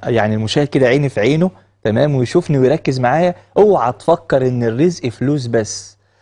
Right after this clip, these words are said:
لو أنت شايف إن الرزق فلوس بس، لا، يبقى أنت فهمك عن الرزق فهم قاصر.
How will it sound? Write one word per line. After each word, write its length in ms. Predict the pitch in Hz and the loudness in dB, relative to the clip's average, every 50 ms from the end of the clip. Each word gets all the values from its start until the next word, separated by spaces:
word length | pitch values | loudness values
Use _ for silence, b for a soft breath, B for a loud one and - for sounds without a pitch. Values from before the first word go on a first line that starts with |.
| _ _ - 120 | _ _ -2 0
لو 200 | 127 135 156 208 | 2 4 4 4
أنت 200 | 240 226 - 185 | 2 2 -2 -4
شايف 360 | - - 220 247 240 196 - - | -2 0 0 0 0 0 -2 -2
إن 200 | 165 156 147 143 | 0 0 2 2
الرزق 440 | 139 139 143 190 214 175 - - 147 | 0 2 2 2 2 2 0 -4 -6
فلوس 320 | 135 - 160 175 196 170 | -4 0 0 0 2 2
بس، 320 | 151 175 190 170 - - 165 | 2 0 0 0 0 -2 0
لا، 160 | 160 165 - | 0 0 0
يبقى 220 | 151 135 127 - 165 | 0 -2 0 0 -2
أنت 180 | 170 165 - | -2 -2 -4
فهمك 640 | 156 - - 202 202 180 180 180 185 185 - - 143 | -4 -2 0 -2 0 0 0 0 0 -2 -2 -4 -6
عن 220 | 120 120 131 139 | -4 -2 -2 0
الرزق 540 | 139 135 127 143 190 220 180 147 - - - | -2 -2 2 2 2 2 0 -2 -6 -8 -10
فهم 300 | 131 - 156 143 127 127 | -6 -4 -2 -2 -2 -4
قاصر. 420 | 117 - - 117 107 107 - 90 | -6 -4 -4 -4 -4 -4 -8 -12